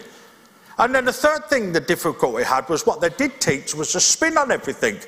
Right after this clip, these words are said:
or a spiritual revelation only they had received. And we had shared that the danger sometimes is that person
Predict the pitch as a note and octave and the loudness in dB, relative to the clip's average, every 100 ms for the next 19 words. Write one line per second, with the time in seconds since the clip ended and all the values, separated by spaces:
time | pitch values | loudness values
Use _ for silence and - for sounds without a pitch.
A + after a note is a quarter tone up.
0 | - - - - - F#3 F#3+ - - G3 | -20 -20 -20 -14 0 2 4 2 2 0
1 | G3 - F3+ D#3+ D#3 D#3 C#3 A#2+ - C#3 | 0 0 0 0 0 0 0 -2 -4 -4
2 | D3 D3+ D3+ B2+ A2+ A2 C3+ - - C#4 | -4 -2 -2 -2 -2 -2 -6 -4 -2 -2
3 | C4 - - - - - - - - D3 | -2 -4 -12 -20 -20 -20 -20 -20 -4 -2
4 | D3 D3+ D#3 C#3+ - A3+ A#3 A#3 D#3+ - | -2 -2 -2 0 0 2 2 0 -4 -6
5 | - F3+ G3+ A3+ F3+ - C3+ A#2+ - A2+ | 0 2 2 -4 -4 -4 -6 -8 -10 -10
6 | G#2+ B2 B2+ - - E3 C#3+ - | -10 -10 -8 -8 -4 0 0 -2